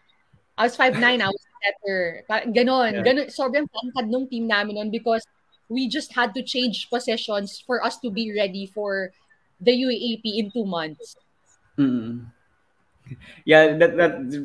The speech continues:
Speaker 2: pretty tough kasi nga sa volleyball, when you hear the stories then of the other volleyball players,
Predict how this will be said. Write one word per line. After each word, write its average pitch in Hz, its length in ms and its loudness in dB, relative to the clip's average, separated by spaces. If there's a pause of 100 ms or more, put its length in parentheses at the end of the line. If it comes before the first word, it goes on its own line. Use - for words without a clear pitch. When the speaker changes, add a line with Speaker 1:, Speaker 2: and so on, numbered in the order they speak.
Speaker 2:
pretty 160 320 4
tough 123 240 4
kasi 143 280 -4
nga 147 160 2
sa 120 520 2
volleyball, 117 600 2
when 120 120 -2
you 123 80 -2
hear 123 240 -2
the 120 80 2
stories 117 560 -2
then 117 200 -4
of 117 160 -10
the 117 120 -4
other 117 480 -2
volleyball 110 520 -4
players, 104 680 -8